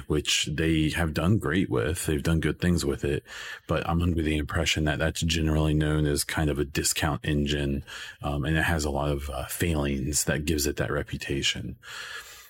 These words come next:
So, um, if this hazard mode really is going to be some type of, like, survival-ish kind of thing where, you know, you go in, you collect gear, you extract, you can use that gear in the next run,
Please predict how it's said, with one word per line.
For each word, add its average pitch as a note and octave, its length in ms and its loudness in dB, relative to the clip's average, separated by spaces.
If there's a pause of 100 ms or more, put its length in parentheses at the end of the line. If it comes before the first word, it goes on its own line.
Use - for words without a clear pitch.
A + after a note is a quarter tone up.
(160)
So, F2 680 2
um, D2+ 340 0
if - 300 -2
this G#2+ 240 4
hazard E2+ 420 2
mode C#2 380 -2
really D#2+ 300 4
is E2+ 160 2
going D#2 200 0
to C#2+ 80 0
be D#2 140 0
some D#2 280 0
type D#2 280 -2
of, C#2+ 140 0
like, D2+ 180 0
survival-ish D2+ 840 0
kind E2 200 2
of D2 140 0
thing D2 540 0 (520)
where, D2 720 2
you D2 180 0
know, C#2+ 60 2
you C#2+ 180 0
go D2 300 2
in, F2+ 340 4
you C#2+ 180 2
collect D2 360 0
gear, F2 220 2
you D2+ 200 2
extract, D#2+ 640 0
you C#2 180 0
can D2+ 160 -4
use D#2 220 2
that D2+ 140 2
gear D#2 160 0
in D2+ 80 2
the C#2+ 60 2
next D#2 300 0
run, D#2+ 480 2